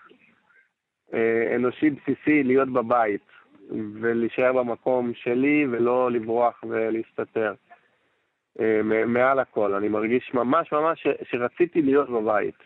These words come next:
אה, מעבר לזה, אני חושב שיש את כל ה-, כאילו, מ-, מאוד ראית איזה קשה היה למצוא,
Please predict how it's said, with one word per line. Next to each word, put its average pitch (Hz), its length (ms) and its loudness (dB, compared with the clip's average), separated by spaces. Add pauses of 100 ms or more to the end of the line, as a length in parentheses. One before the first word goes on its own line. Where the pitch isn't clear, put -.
(240)
אה, 113 480 0
מעבר 143 600 0
לזה, 151 440 2
אני 139 140 0
חושב 139 340 -4
שיש 139 340 -2
את - 80 -14 (100)
כל 147 140 -2
ה-, 143 260 2 (920)
כאילו, 139 160 2
מ-, - 300 0
מאוד 180 260 2 (720)
ראית 143 360 0
איזה 160 320 2
קשה 147 380 -2
היה 151 180 2
למצוא, 139 800 0